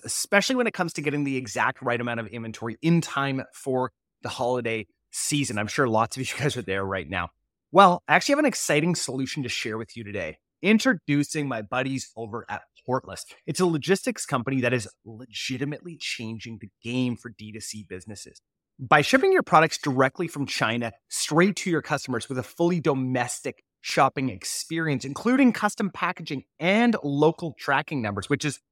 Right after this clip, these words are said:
the biggest thing here, they're actually able to keep you in stock all throughout the holiday season and hopefully actually <laughs> with less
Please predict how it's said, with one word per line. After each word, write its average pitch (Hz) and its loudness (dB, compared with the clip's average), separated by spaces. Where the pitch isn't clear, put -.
the 139 4
biggest 151 4
thing 120 -2
here, 113 -4
they're 165 4
actually 175 2
able 160 2
to 160 -2
keep - -12
you 160 -4
in 143 -2
stock - 0
all 147 6
throughout 127 -4
the 113 -14
holiday 117 -6
season 113 -10
and 160 4
hopefully 196 0
actually 110 0
<laughs> - -20
with 160 6
less 143 4